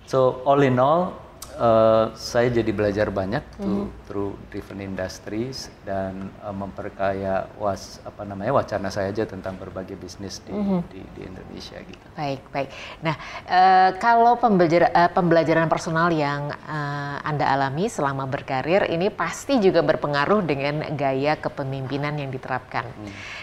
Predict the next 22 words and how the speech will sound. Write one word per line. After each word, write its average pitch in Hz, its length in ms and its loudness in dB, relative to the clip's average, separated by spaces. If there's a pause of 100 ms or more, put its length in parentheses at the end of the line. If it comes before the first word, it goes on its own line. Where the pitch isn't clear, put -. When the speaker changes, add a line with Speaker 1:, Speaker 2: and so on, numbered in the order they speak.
(140)
Speaker 2:
Nah, 147 240 -2
kalau 160 560 2
menurut 160 480 0
Anda 208 400 0
bagaimana 156 640 0
sih, 277 160 -4 (320)
eh, 143 240 2
gaya 139 320 2
kepemimpinan 147 720 -6
yang 135 400 -4
diterapkan 131 880 -2
selama 131 400 -4
ini 147 240 -4 (480)
sehingga 151 400 0
bisa 143 400 0 (160)
membuat 156 400 2
Body 151 240 0
Shop 151 240 -2
Indonesia 143 400 -4
tuh 190 240 -2
terus 165 480 -4
survive? 139 560 -4